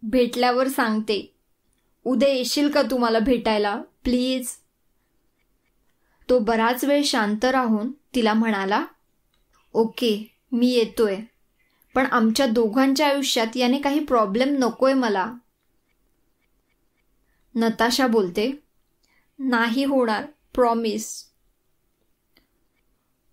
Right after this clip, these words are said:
"ओके, ठीक आहे, मला ॲड्रेस पाठव, मी भेटेन," तो म्हणाला. "हो, पाठवते. थँक्स, समीर,"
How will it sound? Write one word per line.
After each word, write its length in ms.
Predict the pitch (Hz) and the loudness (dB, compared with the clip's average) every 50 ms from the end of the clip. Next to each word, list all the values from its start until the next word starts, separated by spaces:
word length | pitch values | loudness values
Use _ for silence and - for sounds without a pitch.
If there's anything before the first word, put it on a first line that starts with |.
| - | 0
"ओके, 360 | - 277 277 - - 277 254 247 240 - _ _ _ - - | 2 2 2 2 0 0 0 0 -2 -8 _ _ _ -6 0
ठीक 280 | - 294 285 285 - | 2 2 2 2 2
आहे, 320 | 269 240 247 247 269 294 302 - _ _ _ _ _ - | 0 0 0 0 -2 -2 -4 -8 _ _ _ _ _ -2
मला 200 | 254 254 269 277 | 0 2 2 2
ॲड्रेस 440 | - 240 220 190 247 247 262 262 - | 2 0 0 0 0 0 0 0 0
पाठव, 420 | - 269 254 226 247 240 294 339 - - | 0 -2 0 0 0 -2 -2 -2 -2 -2
मी 100 | 254 254 | -2 0
भेटेन," 540 | 233 220 262 233 196 - 220 220 247 208 - - _ _ _ _ _ _ _ _ _ _ _ _ _ _ _ - - | 2 2 2 2 0 -2 -2 -4 -4 -6 -8 -12 _ _ _ _ _ _ _ _ _ _ _ _ _ _ _ 0 0
तो 80 | 247 | 2
म्हणाला. 600 | 254 277 285 262 226 214 202 214 214 214 208 202 226 254 262 _ _ _ _ _ _ _ _ _ _ _ _ _ _ _ _ _ _ _ _ _ _ _ _ _ _ _ _ _ _ _ _ _ _ _ _ _ _ _ | 2 2 2 0 0 0 0 0 -2 -2 -2 -4 -6 -10 -12 _ _ _ _ _ _ _ _ _ _ _ _ _ _ _ _ _ _ _ _ _ _ _ _ _ _ _ _ _ _ _ _ _ _ _ _ _ _ _
"हो, 420 | _ - 262 262 254 247 220 202 - | _ 0 2 2 4 2 0 -2 -6
पाठवते. 840 | - - - 196 214 214 - 226 269 247 214 - 294 311 240 - _ _ _ _ _ _ _ - | -6 -4 -2 -2 -2 -4 -2 -2 -2 -2 -2 -4 -8 -8 -8 -14 _ _ _ _ _ _ _ -6
थँक्स, 320 | - 262 247 285 302 302 | -4 -2 0 0 -2 -2
समीर," 380 | - 269 226 220 220 220 220 | -2 -4 -4 -2 -2 -4 -6